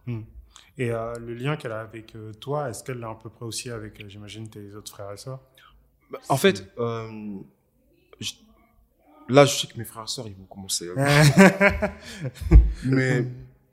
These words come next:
Speaker 2: elle a un lien fort avec nous tous, tu vois.
Speaker 1: Ouais.
Speaker 2: C'est ça qui est fort avec elle, elle arrive à créer un lien avec tout le monde. Et c'est pas du tout, elle est pas du genre à avoir des préférés ou pas,
Speaker 1: Mm.
Speaker 2: tu vois. Euh, mais elle et moi, on a quand même un lien particulier,
Speaker 1: Ouais.
Speaker 2: tu vois, par
Speaker 1: Mm.
Speaker 2: rapport à mon enfance.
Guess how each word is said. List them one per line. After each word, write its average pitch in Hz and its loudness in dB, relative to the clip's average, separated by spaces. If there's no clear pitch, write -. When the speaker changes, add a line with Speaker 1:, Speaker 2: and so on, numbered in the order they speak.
Speaker 2:
elle 135 4
a 135 2
un 135 -2
lien 135 -8
fort 135 -2
avec 107 -8
nous 160 6
tous, 139 -8
tu - -18
vois. 104 -4
Speaker 1:
Ouais. 113 -4
Speaker 2:
C'est 110 0
ça 147 6
qui 131 -4
est - -6
fort 113 -10
avec 104 -8
elle, 143 -6
elle 113 -6
arrive 107 -12
à 104 -12
créer - -14
un 104 -12
lien 110 -14
avec 98 -16
tout 120 -12
le 123 -6
monde. 127 -6
Et - -12
c'est 101 -16
pas 127 0
du 113 -10
tout, 120 -12
elle 101 -8
est - -16
pas 120 -10
du - -14
genre 101 -8
à - -8
avoir 107 -14
des 98 -20
préférés 104 -16
ou 98 -14
pas, 123 -6
Speaker 1:
Mm. 127 -2
Speaker 2:
tu 123 -2
vois. 117 -10
Euh, 98 -8
mais 113 -6
elle 147 2
et 143 4
moi, 156 2
on 117 -2
a - -4
quand 139 -12
même 127 -8
un 113 -10
lien 110 -16
particulier, 107 -8
Speaker 1:
Ouais. 104 -12
Speaker 2:
tu - -20
vois, 95 -12
par - -14
Speaker 1:
Mm. 127 -6
Speaker 2:
rapport 101 -12
à 98 -14
mon 101 -14
enfance. 117 -6